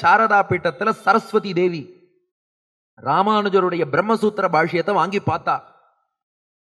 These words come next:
அதை சேவிச்சா. ஏன்னா, அதுல முக்கியமான விஷயம், அந்த ஸ்ரீபாஷ்யம்ங்கிறது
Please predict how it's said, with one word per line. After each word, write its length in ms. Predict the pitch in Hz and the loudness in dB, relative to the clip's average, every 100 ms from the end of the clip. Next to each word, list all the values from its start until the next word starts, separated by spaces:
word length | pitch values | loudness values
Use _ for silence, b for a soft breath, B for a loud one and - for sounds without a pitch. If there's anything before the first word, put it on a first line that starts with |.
| _ - | _ -14
அதை 260 | 127 143 - | -8 -6 0
சேவிச்சா. 500 | 202 214 - 151 - - _ _ _ _ _ 120 | -2 -2 -4 -6 -6 -16 _ _ _ _ _ -8
ஏன்னா, 260 | 156 156 143 | -2 0 0
அதுல 200 | 139 139 | -2 -4
முக்கியமான 440 | 135 160 160 170 | -6 -6 -4 -4
விஷயம், 280 | 151 147 143 | -4 -6 -8
அந்த 160 | 123 - 180 | -8 -12 -12
ஸ்ரீபாஷ்யம்ங்கிறது 1200 | 196 180 175 170 170 165 151 139 127 139 180 | -6 -2 -2 -2 -6 -10 -10 -8 -6 -6 -8